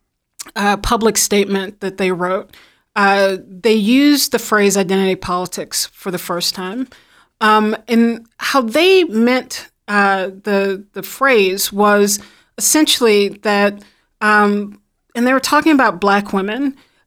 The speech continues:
uh, that Black women's politics develop, um, largely in the experiences incurred through their identity, um, as Black women. Uh, so racism,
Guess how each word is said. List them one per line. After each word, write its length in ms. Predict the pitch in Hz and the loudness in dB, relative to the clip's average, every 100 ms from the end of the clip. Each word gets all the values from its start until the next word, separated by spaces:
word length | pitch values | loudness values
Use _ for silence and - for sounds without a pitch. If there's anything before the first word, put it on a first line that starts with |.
| - | -2
uh, 280 | 220 214 208 220 | 0 2 0 -2
that 300 | 233 233 208 | -2 -2 -6
Black 300 | 262 277 277 | 0 0 2
women's 520 | 294 285 254 214 - | 2 4 2 0 -2
politics 840 | - - - 233 233 233 185 - | -6 -6 0 0 0 -2 -4 -4
develop, 800 | 190 - 196 196 208 190 175 _ - - _ - | -6 -8 -4 0 2 2 -2 _ -20 -20 _ -4
um, 640 | 202 196 190 190 208 - _ _ _ _ _ _ _ 226 | 0 2 0 -2 -8 -14 _ _ _ _ _ _ _ -6
largely 580 | 214 214 233 247 220 | 0 2 2 2 2
in 100 | 214 | 4
the 100 | 208 | 4
experiences 920 | 202 - - 202 202 202 202 220 196 190 | 2 0 0 0 2 2 2 0 0 -2
incurred 720 | 214 196 - 202 190 190 190 - | -6 -6 -2 0 2 -2 -6 -6
through 160 | 202 | -2
their 200 | 202 196 | 2 2
identity, 640 | 190 190 220 214 190 226 - _ _ - | 2 0 2 2 0 -6 -16 _ _ -6
um, 440 | 196 190 190 247 269 | 0 0 -2 -6 -8
as 140 | 202 - | -8 -4
Black 340 | 190 190 - | -2 -2 -2
women. 380 | 190 196 233 269 _ _ _ - | -4 -4 -6 -10 _ _ _ -6
Uh, 380 | 202 196 190 175 | -2 0 0 -2
so 680 | - - 226 214 214 208 208 - _ - | -2 2 4 4 2 0 -6 -14 _ -4
racism, 880 | 208 247 - 254 240 233 233 233 | 0 2 2 2 2 2 2 0